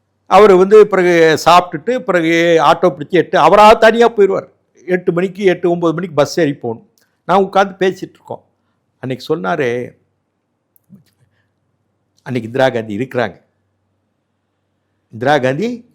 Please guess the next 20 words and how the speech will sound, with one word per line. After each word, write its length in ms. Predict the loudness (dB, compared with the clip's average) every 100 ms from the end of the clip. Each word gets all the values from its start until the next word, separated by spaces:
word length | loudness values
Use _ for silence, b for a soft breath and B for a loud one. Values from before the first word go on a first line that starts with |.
| _ _ _
உயிரோடு 320 | -4 0 2
இருக்காங்க, 360 | 0 -4 -8 -10
சீக்கியர் 540 | -12 -8 -8 -4 -6 -4
கொல்லல, 420 | -6 -4 -8 -10 _ _ _ _ _ _ _ _ _ _ _ _ _ _ _ _ _ _ _ _ _ _ _
எண்பத்தி 280 | -10 -10 -4
நாலுல 240 | -2 -2
தான் 320 | -4 -6 -6 -6
சாகடிக்கப்படுறாங்க. 720 | -6 -6 -6 -12 -16 -20 -20 _ _ _ _ _ _ _ _ _ _ _ _ _ _ _
அண்ணே 220 | -12 -6 -4 -6 -10 _ _ _ _ _ _ _
என்கிட்ட 200 | -16 -14
சொன்னாரு, 260 | -16 -18 -20 _ _ _ _ _ _ _ _
இந்திரா 260 | -6 -2 0
காந்தி 240 | -2 -4
அம்மா 220 | -6 -6
இருக்காங்கண்ணே, 580 | -8 -10 -10 -10 -12 -14 -18 _
எப்படியும் 580 | -18 -18 _ -12 -10 -10
ஈழத்தை 460 | -10 -4 -4 -4 -8
எங்களுக்கு 380 | -8 -12 -16 -20
பெற்று 160 | -18
தருவாங்கண்ணே. 560 | -12 -10 -10 -12 -16 -20